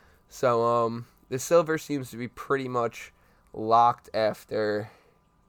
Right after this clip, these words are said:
I mean, clearly after next week, but, um,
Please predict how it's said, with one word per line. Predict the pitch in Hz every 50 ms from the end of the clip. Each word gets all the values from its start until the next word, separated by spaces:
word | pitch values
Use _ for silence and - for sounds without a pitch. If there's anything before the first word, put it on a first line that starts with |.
| _ _ -
I | - 113
mean, | 107 101 101 - - _ _ _
clearly | - - - 120 110 104 104 104 104
after | 98 - 120
next | 107 107 110 - -
week, | 110 107 104 - _ -
but, | 104 101 107
um, | 104 104 101 104 107 104